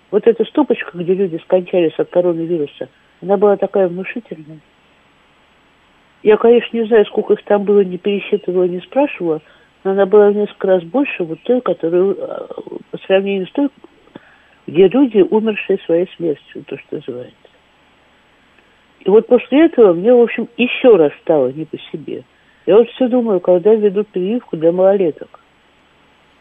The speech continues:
Потому что я тоже за них очень беспокоюсь. Я не могу понять людей, которые не вакцинируются. Вот не могу я.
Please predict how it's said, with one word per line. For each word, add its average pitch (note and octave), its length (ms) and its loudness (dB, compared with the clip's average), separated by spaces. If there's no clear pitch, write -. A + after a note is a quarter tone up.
Потому F#3+ 320 2
что - 160 0
я G#3 80 6
тоже A#3 320 2
за D3 160 0
них C#3 220 -8
очень C#3 240 -10
беспокоюсь. - 720 -16
Я A#3 140 4
не B3 100 -2
могу B3 300 0
понять C#3+ 400 -6
людей, D#3+ 280 -2
которые E3 460 -8
не E3 100 -14
вакцинируются. D3+ 640 -18
Вот F3 220 -8
не G#3+ 140 -4
могу G#3 440 -4
я. A#2+ 120 -14